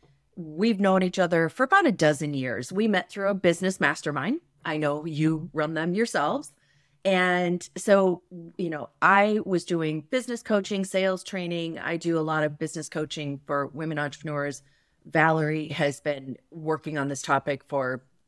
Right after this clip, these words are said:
four decades, the topic of imposter syndrome. And around the time we met, she was just, um, writing her book, The Secret Thoughts of Successful Women, which is about imposter syndrome. And she gave me a galley copy of it.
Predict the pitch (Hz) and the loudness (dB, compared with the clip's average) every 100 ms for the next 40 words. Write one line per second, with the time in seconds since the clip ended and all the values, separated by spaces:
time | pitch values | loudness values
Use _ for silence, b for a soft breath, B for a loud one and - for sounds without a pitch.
0 | - 147 123 117 - 78 - - 139 - | -2 0 0 -2 -4 -8 -8 -8 -6 -2
1 | 123 - 127 123 131 - 113 - - - | -2 -2 -6 -6 -6 -2 -4 -4 -6 -6
2 | 113 95 113 _ _ _ _ _ 175 170 | -6 -6 -8 _ _ _ _ _ -2 0
3 | 156 180 190 202 196 - 180 165 160 165 | 2 4 4 2 0 0 2 2 0 -2
4 | 170 156 165 147 - - - 160 139 - | 0 0 -2 -4 -8 -8 -2 -2 -2 -2
5 | 165 - - _ _ - 151 139 135 156 | -2 -2 -12 _ _ -8 -6 -6 -8 0
6 | 160 165 147 143 135 151 147 139 285 160 | 2 2 0 -6 -8 -8 -8 0 2 2
7 | 180 - - _ _ - 175 185 175 147 | 0 -10 -20 _ _ -8 -4 -4 -4 -6
8 | - 143 135 - - 143 131 - 135 - | -4 -6 -8 -10 -2 -2 -2 -6 -8 -6
9 | 127 - 135 131 127 98 131 _ - 160 | -8 -8 -6 -6 -8 -10 -14 _ -4 -2
10 | 156 - 143 135 160 147 139 - - _ | -2 -8 -14 -2 4 6 4 -2 -14 _
11 | - 156 151 294 - 156 147 120 113 - | -10 -8 -2 -2 -2 -6 -6 -8 -8 -12
12 | - _ _ _ _ - 165 156 156 - | -18 _ _ _ _ -2 0 2 -2 -4
13 | 175 170 170 190 170 160 156 175 165 - | -2 0 2 2 2 4 6 6 4 2
14 | 127 - 120 104 104 170 - | 0 0 -6 -4 -2 -4 -6